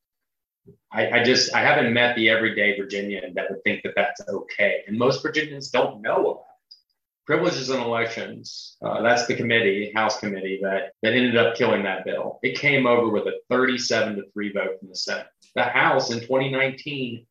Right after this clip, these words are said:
passed a similar bill unanimously. So something happened. I don't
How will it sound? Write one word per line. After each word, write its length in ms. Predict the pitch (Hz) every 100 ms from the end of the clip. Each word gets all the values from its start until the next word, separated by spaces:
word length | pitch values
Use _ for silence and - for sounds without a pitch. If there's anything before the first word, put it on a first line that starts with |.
| -
passed 400 | 135 135 - - 123 -
a 80 | 120
similar 460 | 117 139 151 143 120
bill 400 | 117 117 117 -
unanimously. 880 | 127 131 135 160 107 104 - - - _ _ _ _ _ _ _
So 640 | - 123 120 113 113 - -
something 440 | - 147 190 202
happened. 500 | 127 147 185 220 220 - _ _
I 80 | 107
don't 380 | 117 120 120